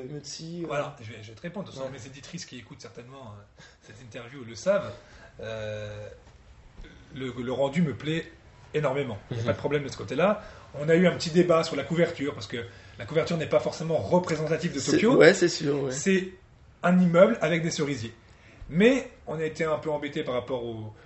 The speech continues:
Speaker 2: au calibrage,
Speaker 1: J'aurais
Speaker 2: par
Speaker 1: mis la
Speaker 2: rapport
Speaker 1: tour
Speaker 2: à
Speaker 1: de Tokyo, un truc
Speaker 2: à la
Speaker 1: comme ça.
Speaker 2: Voilà, mais il fallait pas non plus,
Speaker 1: <laughs>
Speaker 2: tu vois, tomber dans quelque chose de très classique.
Speaker 1: Hmm.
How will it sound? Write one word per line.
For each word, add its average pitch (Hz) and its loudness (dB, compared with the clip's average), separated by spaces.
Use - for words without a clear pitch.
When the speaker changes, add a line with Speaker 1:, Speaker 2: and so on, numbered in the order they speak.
Speaker 2:
au 104 -16
calibrage, 127 -4
Speaker 1:
J'aurais 107 -4
Speaker 2:
par 117 -2
Speaker 1:
mis 135 2
la 139 10
Speaker 2:
rapport 131 6
Speaker 1:
tour 156 2
Speaker 2:
à - -6
Speaker 1:
de - -6
Tokyo, 175 6
un 165 0
truc 143 -6
Speaker 2:
à - -4
la 156 -2
Speaker 1:
comme 147 -4
ça. 208 -6
Speaker 2:
Voilà, 240 2
mais 233 0
il - -12
fallait 208 0
pas 226 2
non 226 0
plus, 226 -2
Speaker 1:
<laughs> - -
Speaker 2:
tu 185 -8
vois, 233 4
tomber 196 -2
dans 196 -4
quelque 170 -10
chose 208 -8
de 165 -10
très 170 -10
classique. 190 -4
Speaker 1:
Hmm. 123 -6